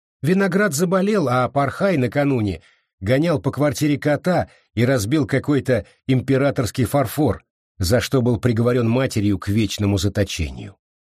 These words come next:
Тут надо бы сказать, что сражаться и стражаться вовсе не одно и то же. Сражаться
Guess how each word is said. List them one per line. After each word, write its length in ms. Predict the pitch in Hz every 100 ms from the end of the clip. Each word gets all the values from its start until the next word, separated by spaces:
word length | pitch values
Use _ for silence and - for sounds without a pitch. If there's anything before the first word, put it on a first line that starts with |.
| _ _
Тут 220 | - 147 139
надо 260 | 156 139
бы 120 | 131
сказать, 440 | 131 - 123 160 147
что 240 | - 135
сражаться 800 | 120 - 120 98 117 156 - -
и 260 | 87 127 120
стражаться 1080 | - - 131 117 104 90 190 190 - 92 - _ _ _
вовсе 500 | 80 73 147 - 190
не 100 | 190
одно 260 | 196 151 160
и 60 |
то 180 | 127 98
же. 160 | 80 - _ _ _ _ _ _
Сражаться 840 | - - 202 185 233 190 196 196